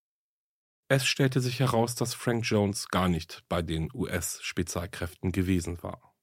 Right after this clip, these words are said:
Der Koch, der Frank angeblich Informationen gegeben hatte, existierte nicht. Ebenso wenig wie die Überwachung des Hauses, in dem Amy laut Frank festgehalten wurde. Jeder Teil der Geschichte war eine Lüge,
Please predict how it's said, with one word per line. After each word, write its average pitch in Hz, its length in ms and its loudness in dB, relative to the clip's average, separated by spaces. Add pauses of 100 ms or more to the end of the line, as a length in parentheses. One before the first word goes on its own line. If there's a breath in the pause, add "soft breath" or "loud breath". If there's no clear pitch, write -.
Der 139 120 6
Koch, 151 380 2
der 127 140 2
Frank 113 320 0
angeblich 101 500 0
Informationen 95 840 2
gegeben 90 480 -2
hatte, 95 320 -2 (360)
existierte 110 760 -6
nicht. - 480 -20 (340)
Ebenso 117 440 6
wenig 104 420 4
wie 98 80 4
die 95 100 -4
Überwachung 90 640 2
des - 240 -6
Hauses, 82 460 0
in 95 120 -6
dem 87 220 -2
Amy 87 280 0
laut 80 220 -2
Frank 85 300 -4
festgehalten - 760 -8
wurde. - 300 -12 (540)
Jeder 135 320 8
Teil 117 280 4
der 98 140 4
Geschichte 90 580 -2
war 90 120 2
eine 90 160 0
Lüge, 90 480 -6